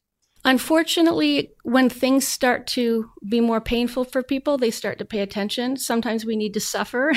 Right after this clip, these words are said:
<laughs> and it needs to seem more real and tangible before we make a change. People who are very, were very conscious, we're talking about these changes fifty years ago.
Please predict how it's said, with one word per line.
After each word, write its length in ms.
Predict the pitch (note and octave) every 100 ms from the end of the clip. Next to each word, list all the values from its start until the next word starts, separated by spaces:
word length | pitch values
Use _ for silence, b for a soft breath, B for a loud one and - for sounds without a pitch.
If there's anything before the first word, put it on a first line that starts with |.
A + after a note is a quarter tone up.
| C4
<laughs> 100 | -
and 140 | A#3+
it 100 | A3+
needs 300 | A3+ A3+ -
to 120 | -
seem 260 | A#3+ B3 A3+
more 260 | A3 G#3+ G3+
real 320 | G#3+ A3 A3+
and 160 | A3
tangible 540 | G#3 G#3+ G#3+ A#3 A#3 B3
before 340 | A3 - A3
we 280 | A#3 B3 B3 B B
make 160 | A#3+ A#3+
a 60 |
change. 420 | B3 C4+ C#4 F4 - B B B -
People 360 | D4+ D4+ E4+
who 220 | C#4+ C4+
are 160 | A#3+ A3+
very, 500 | G3+ G#3+ G#3 G#3 G#3+ G#3 B -
were 140 | G#3
very 240 | G#3 G#3+
conscious, 540 | G3+ - A#3 B3+ D#4 -
we're 80 | A3+
talking 400 | A3+ G#3+ A3 G#3
about 200 | F#3+ -
these 200 | G3 -
changes 360 | G3+ G3 G3
fifty 320 | - G3 -
years 320 | G3+ G3 G#3 A3
ago. 380 | G#3 G3+ A#3+